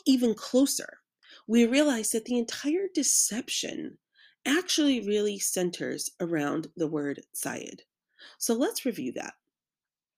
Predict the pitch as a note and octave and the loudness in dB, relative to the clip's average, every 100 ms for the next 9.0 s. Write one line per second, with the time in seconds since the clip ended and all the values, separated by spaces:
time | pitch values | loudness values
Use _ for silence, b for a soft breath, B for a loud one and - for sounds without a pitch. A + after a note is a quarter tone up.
0 | - - b b b - B3+ A#3 D4+ F4+ | -10 -10 b b b 2 4 6 6 8
1 | C#4+ - - A#3 A3+ G#3+ G3+ - C4+ C4 | 6 4 2 2 2 0 -4 0 2 2
2 | - F#3+ F3 D#3+ C#3+ - C#3 F#3+ - - | 0 -2 0 0 -2 -4 -4 -4 -8 -18
3 | _ b b b F3+ F#3 C#4+ - E3+ E3 | _ b b b -6 0 2 0 -4 -4
4 | D#3+ - F#3 G3+ G#3 F3+ E3+ D#3 C#3+ B2 | -6 -12 -2 0 0 -2 0 -2 -2 -4
5 | - F#3+ A#3+ A#3+ G3+ F3+ F#3 F3+ E3+ - | -4 -2 -2 0 0 0 -2 -2 -2 -2
6 | B3 G3 D#3 D3+ - D4+ E4 E4 - _ | 0 2 2 0 4 6 6 4 -2 _
7 | _ B B B - F3+ E3+ E3 D#3+ D3+ | _ B B B 2 4 4 2 0 -2
8 | D3 C#3+ A#3+ C#4+ C#4+ C#4 C4+ C4+ C4+ | -2 -4 0 0 2 2 2 2 -2